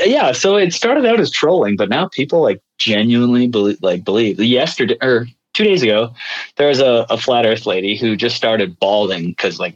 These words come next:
nobody was believing her and everyone was laughing at her and, like, just started crying and was like, "I'm trying to help you guys. Like, I'm trying to see, help you see the truth." And she was, like, so shook. Like,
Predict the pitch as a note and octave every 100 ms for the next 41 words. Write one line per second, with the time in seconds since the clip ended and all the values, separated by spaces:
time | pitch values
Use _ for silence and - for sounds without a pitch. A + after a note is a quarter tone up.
0 | _ A2 G#2+ G#2 G#2+ A2 F#2+ G#2+ G2 F#2
1 | F2+ F2+ F#2 F#2+ G2+ G2+ G#2 G#2 F#2+ F2
2 | F2+ E2+ E2+ E2+ E2+ F#2 F2+ F2+ - -
3 | G#2+ F#2 - G#2 G2 F2 E2+ F2+ F2+ F#2+
4 | F#2 G2+ - B2+ G#2 A2 G#2 A2 G#2 G#2+
5 | G2+ F2+ F#2 G2 F2+ G2+ - A#2 A2+ C3
6 | - D3 B2+ - - - E3 F3 E3+ D3
7 | F3+ D3 - F3 D3+ B2 A#2 C#3 B2+ A#2+
8 | F#2 - B2+ C#3+ - C3 G2 - _ -
9 | F2 E2+